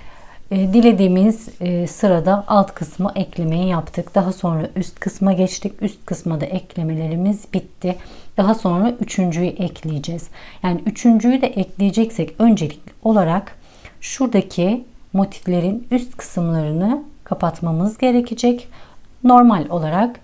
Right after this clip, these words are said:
bu kısmın normal buraya kadar devam edeceğim. Şuradaki ayrıntıyı göstereceğim. Evet, bu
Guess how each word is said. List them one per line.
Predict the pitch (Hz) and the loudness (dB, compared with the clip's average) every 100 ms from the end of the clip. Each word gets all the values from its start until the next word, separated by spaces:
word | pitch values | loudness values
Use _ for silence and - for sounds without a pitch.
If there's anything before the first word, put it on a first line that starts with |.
| - - - - - | -20 -18 -12 -8 0
bu | 247 240 | 2 2
kısmın | 202 - 160 147 160 | 0 -2 -2 -2 0
normal | 196 202 208 202 208 220 - - - - | 4 4 4 2 2 -2 -12 -20 -20 -2
buraya | 254 202 165 | 2 4 2
kadar | 160 147 147 143 | -2 -2 -2 2
devam | 208 233 226 226 | 4 4 4 2
edeceğim. | 226 226 220 226 - - | 2 0 2 0 -4 -16
Şuradaki | - 262 233 180 180 - 160 - - - - - - | -4 -2 0 -2 -4 -4 -6 -6 -14 -20 -20 -16 0
ayrıntıyı | 226 170 160 160 160 202 233 | 2 4 0 -4 -4 -2 0
göstereceğim. | 175 151 - 147 147 - - - - - - - | 0 -4 -8 -10 -10 -14 -18 -20 -20 -20 -20 -4
Evet, | 269 180 - - - - - - | 0 0 -2 -12 -20 -20 -20 -2
bu | 254 226 | 0 0